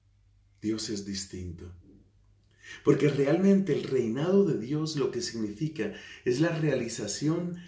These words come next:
entera y plena de su voluntad y de su plan, podríamos decir. Entonces, todos aquellos que hacen posible que se cumpla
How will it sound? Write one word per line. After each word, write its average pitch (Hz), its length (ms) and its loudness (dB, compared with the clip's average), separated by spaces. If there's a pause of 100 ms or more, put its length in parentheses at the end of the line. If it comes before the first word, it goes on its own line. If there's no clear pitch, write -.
(200)
entera 156 580 4
y 113 160 -2
plena 117 640 0 (280)
de 120 180 2
su 107 360 0
voluntad 156 680 2
y 101 320 -2
de 98 200 -2
su 92 180 -6
plan, 208 340 2
podríamos 98 520 0
decir. 98 500 -6 (580)
Entonces, 151 580 4
todos 190 420 0
aquellos 135 760 -2 (320)
que 147 140 2
hacen 196 400 2
posible 180 640 0
que 123 120 -2
se - 240 -2
cumpla 196 580 -2